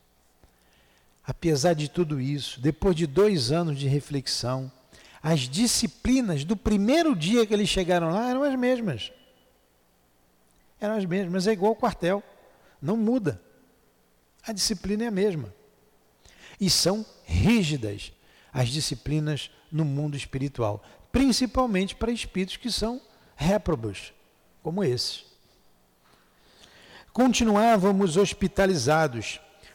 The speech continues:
submetidos a tratamento meticuloso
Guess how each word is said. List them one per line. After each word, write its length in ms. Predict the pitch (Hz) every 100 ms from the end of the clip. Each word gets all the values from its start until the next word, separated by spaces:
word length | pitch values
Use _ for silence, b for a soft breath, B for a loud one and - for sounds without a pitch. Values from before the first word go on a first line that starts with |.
| -
submetidos 1120 | - 254 240 226 214 - - 233 208 214 - -
a 120 | - 165
tratamento 840 | - 208 196 185 156 180 208 208
meticuloso 1400 | 180 175 220 269 - - 269 - 208 175 214 160 107 98